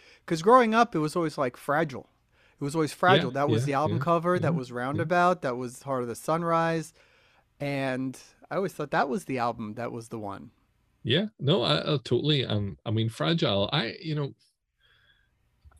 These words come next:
Speaker 2: Fra-, Fragile, <laughs> I mean, Fragile is an amazing album, right? But I kind of, a lot of the solo tracks are skip pastable for me. Um, I, I
Speaker 1: Yeah.
Speaker 2: think if anything, they sort of dilute, uh, the,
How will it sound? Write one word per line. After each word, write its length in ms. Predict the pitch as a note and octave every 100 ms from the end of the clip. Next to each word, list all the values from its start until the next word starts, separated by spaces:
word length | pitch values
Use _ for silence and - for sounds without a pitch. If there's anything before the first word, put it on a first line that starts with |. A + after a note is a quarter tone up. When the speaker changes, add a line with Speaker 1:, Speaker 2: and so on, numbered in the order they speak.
| - - _
Speaker 2:
Fra-, 220 | D#3+ - -
Fragile, 440 | G3+ D4 - D3
<laughs> 40 | -
I 60 |
mean, 120 | B2 -
Fragile 480 | - B2+ A#2 G2
is 60 | F#2
an 100 | F2
amazing 460 | F2 F2 F2 F2 D#2+
album, 340 | D#2+ G2+ F#2+
right? 260 | F2+ F2+ -
But 180 | - F#2+ _
I 200 | A#2+ G#2
kind 280 | C3 - F2
of, 220 | F2 - - _ _ _ _ _ A2+
a 60 |
lot 220 | A#2 D3
of 60 | F#2+
the 80 | F2+
solo 360 | - F2 F#2 F#2+
tracks 720 | - F2+ - - - - - _
are 340 | - E2+ E2 - _ _ _ _ _ _ _
skip 360 | - - - -
pastable 520 | G2+ F2+ - F#2 F#2
for 180 | - F#2
me. 320 | F2+ F2+ A2 - -
Um, 400 | F2+ E2+ E2+ G2+ _ _ _ _ _ -
I, 180 | D3+
I 40 | G#2+
Speaker 1:
Yeah. 0 |
Speaker 2:
think 220 | G#2+ F2+
if 140 | -
anything, 420 | F2+ F#2 F2 G2 F2+
they 140 | F2
sort 220 | - F2
of 120 | E2
dilute, 560 | F2+ E2+ E2+ F2+ - - - - _ _ _ -
uh, 320 | E2+ E2 F2 -
the, 100 | -